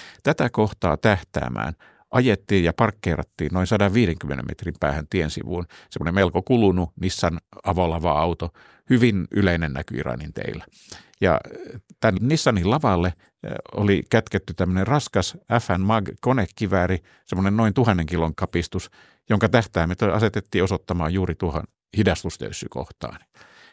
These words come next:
Ja se oli kaukolaukastava ase, jonka Mossad oli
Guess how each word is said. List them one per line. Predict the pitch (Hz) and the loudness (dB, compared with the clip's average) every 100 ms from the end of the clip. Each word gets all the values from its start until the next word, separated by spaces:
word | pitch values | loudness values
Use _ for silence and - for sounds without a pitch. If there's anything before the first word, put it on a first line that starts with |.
| - | 0
Ja | 104 - | 2 2
se | - | 0
oli | 123 | 0
kaukolaukastava | - 175 147 87 78 - - - - | 2 2 2 2 2 -2 -6 -6 -2
ase, | 52 - - - - - | -4 -4 -8 -12 -20 -4
jonka | 101 90 90 - | -2 2 2 0
Mossad | 120 120 110 87 | 0 2 2 0
oli | 87 92 | 0 0